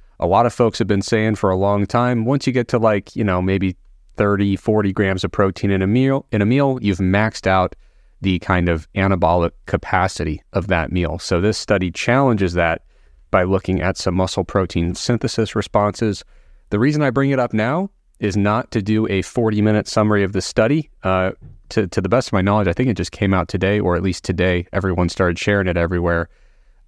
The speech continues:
I or someone will be covering it in the February first issue of the Mass Research Review. I feel pretty confident, uh, saying that. We haven't discussed it as a group, but I'm making an executive decision.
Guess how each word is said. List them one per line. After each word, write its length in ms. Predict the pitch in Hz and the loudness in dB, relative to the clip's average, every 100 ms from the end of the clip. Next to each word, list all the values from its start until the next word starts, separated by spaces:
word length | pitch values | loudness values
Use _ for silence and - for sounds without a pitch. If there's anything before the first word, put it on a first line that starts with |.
| 107 | -2
I 520 | 117 131 139 139 139 | -2 0 0 0 -2
or 160 | 110 104 | 0 -2
someone 560 | - 131 107 95 110 117 | 0 2 2 2 -2 0
will 220 | 113 101 | 0 2
be 100 | 101 | -2
covering 400 | - 107 101 98 | 0 0 2 0
it 140 | 101 | 0
in 160 | 104 90 | -2 -2
the 100 | 87 | -4
February 640 | - 113 107 110 101 90 | -4 -4 -2 0 2 0
first 640 | 82 - 139 107 - - - | -2 -4 -2 0 -4 -10 -4
issue 440 | 104 92 - 87 90 | -2 -2 0 0 0
of 100 | 90 | -2
the 80 | 90 | 0
Mass 320 | 90 87 - | 0 0 -2
Research 400 | 95 - 85 - | -4 -2 -4 -4
Review. 260 | 92 85 80 | -4 -2 -2
I 60 | |
feel 200 | - 101 | -2 -4
pretty 280 | - 156 135 | -2 0 0
confident, 580 | - 113 98 101 95 87 _ | 0 -2 0 0 -2 -4 _
uh, 240 | 92 85 | -2 -2
saying 400 | 85 - 95 90 | -2 -2 -2 0
that. 240 | 90 92 - | 0 -2 -2
We 100 | 87 | -2
haven't 220 | 92 85 | 0 0
discussed 420 | 80 - 90 - | -4 -2 -2 0
it 60 | 90 | -2
as 160 | 87 | 0
a 40 | 80 | -2
group, 380 | 90 98 104 - - | 0 0 -2 -6 -2
but 220 | 87 - | 0 2
I'm 140 | 90 | 0
making 280 | 92 85 90 | 0 0 -2
an 100 | 85 | 0
executive 500 | 87 95 98 101 98 | -2 0 0 2 0
decision. 560 | 92 - 131 120 127 | -2 -2 0 0 0